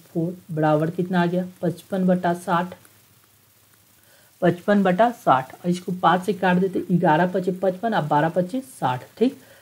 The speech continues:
अब जब इसको solve कीजिएगा cross multiply करके तो आपको करीब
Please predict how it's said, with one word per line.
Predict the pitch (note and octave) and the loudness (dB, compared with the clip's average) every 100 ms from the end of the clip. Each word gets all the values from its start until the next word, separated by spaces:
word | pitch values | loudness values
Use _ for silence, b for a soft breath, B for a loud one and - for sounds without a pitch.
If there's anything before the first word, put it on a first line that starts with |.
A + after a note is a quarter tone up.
| B | B
अब | F#3+ F3 | 2 4
जब | G3 | 4
इसको | F#3+ G#3 | 2 -2
solve | F#3 F3+ F#3 G#3 | -4 0 0 0
कीजिएगा | G3 F#3 F#3+ | -4 -4 -6
cross | F#3 F#3+ F#3 F#3+ | -4 -2 -2 0
multiply | F3+ F3+ F3+ E3+ D#3+ | -2 0 -2 0 0
करके | E3 D3 G#3 | -2 -4 -6
तो | A3+ _ _ _ - | -12 _ _ _ -4
आपको | D3+ - F3+ - | -4 -6 -12 0
करीब | F#3 G#3 | 2 2